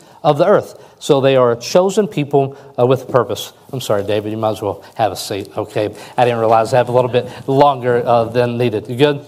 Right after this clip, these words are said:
You com-, you need anything? You comfortable? All right. <laughs> Um, and so they're a chosen people. And then so Sam Rotman, if y'all remember him, the Jewish man that came and played the piano, he said that he, um, didn't,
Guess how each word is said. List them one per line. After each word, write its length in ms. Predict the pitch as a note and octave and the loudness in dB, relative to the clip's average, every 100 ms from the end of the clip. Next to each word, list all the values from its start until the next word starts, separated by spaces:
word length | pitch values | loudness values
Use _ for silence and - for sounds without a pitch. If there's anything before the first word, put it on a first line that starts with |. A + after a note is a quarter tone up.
| - - | -20 -12
You 60 | - | -2
com-, 180 | D3 C#3 | 0 0
you 80 | D3 | 0
need 80 | D#3+ | 0
anything? 400 | E3+ G3 F3+ D#3+ - - | 0 -2 -2 -4 -12 -8
You 100 | F#3+ | -6
comfortable? 680 | A#3 B3 E3+ E3+ E3+ - - - - | -2 -2 2 2 0 -10 -20 -16 0
All 100 | B2+ | 2
right. 1400 | A2 - G#3+ - A#3+ - - F3+ - - - A3+ E3 - E3 - - G#3+ D#3 | 2 2 2 2 0 -2 -6 -6 0 0 2 0 -2 -6 -10 -8 -12 -12 0
<laughs> 0 | |
Um, 480 | E3 D#3+ D3 C3 B2+ - - | 4 4 2 -2 -10 -16 -4
and 180 | D#3+ D#3+ | 0 2
so 460 | - F#3 D#3+ D#3 C#3 | 4 4 4 2 2
they're 220 | D#3 D3+ | 4 4
a 60 | C#3+ | 2
chosen 460 | - G3 A3 A#3+ | 2 2 2 0
people. 400 | - D3+ D3 D3+ | 0 0 2 2
And 180 | D#3 D3 | 2 0
then 100 | D3 | 0
so 440 | C#3 D#3+ C#3+ C3+ - - - | 2 2 2 -2 -8 -20 -2
Sam 280 | - F#3 | 2 2
Rotman, 360 | D#3+ E3+ D#3 D3 | 4 4 2 -2
if 100 | D3+ | 2
y'all 120 | D3 | 2
remember 360 | C#3 C#3 C#3+ C3+ | 2 2 0 2
him, 340 | C#3+ D#3 E3+ | 2 2 0
the 180 | C#3 A2+ | -4 -4
Jewish 440 | A2+ A#2+ C#3+ D3 D3 | -2 0 2 0 -2
man 320 | C#3 D3 C#3+ | 0 2 0
that 120 | A#2+ | -2
came 280 | C3+ C3+ C3+ | -2 -2 -2
and 100 | C3 | -2
played 240 | C#3+ C3+ | 0 0
the 60 | B2 | -2
piano, 480 | C3+ C3 C#3 C#3 C3 | -2 0 2 0 -2
he 120 | A2+ | -4
said 300 | - B2+ A#2+ | -2 0 2
that 240 | A2+ - - - - | 0 -2 -12 -18 -2
he, 300 | D3+ D3 C3 | 2 4 2
um, 260 | A#2 A#2 | 2 -2
didn't, 420 | B2 D3 C3 A#2+ | -2 -2 -2 -8